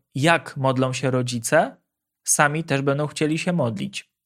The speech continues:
Kiedy rozmawiam z bierzmowanymi na temat modlitwy w domu, czy widzieli kiedyś rodziców się modlących, myślę, że osiemdziesiąt procent z tych, którzy się zapisują, mówią, że nigdy nie widzieli, żeby rodzice się modlili.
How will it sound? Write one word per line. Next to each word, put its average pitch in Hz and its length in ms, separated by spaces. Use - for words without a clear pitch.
Kiedy 135 240
rozmawiam 143 480
z 123 80
bierzmowanymi 135 920
na 131 140
temat 127 360
modlitwy 135 440
w 127 100
domu, 123 380
czy 139 140
widzieli 139 400
kiedyś 139 360
rodziców 139 520
się 135 100
modlących, 127 720
myślę, 160 340
że 143 160
osiemdziesiąt 147 600
procent 147 500
z - 80
tych, 147 140
którzy 135 300
się 131 140
zapisują, 131 800
mówią, 156 320
że 147 160
nigdy 156 360
nie 147 160
widzieli, 135 360
żeby 131 240
rodzice 135 340
się 139 140
modlili. 127 580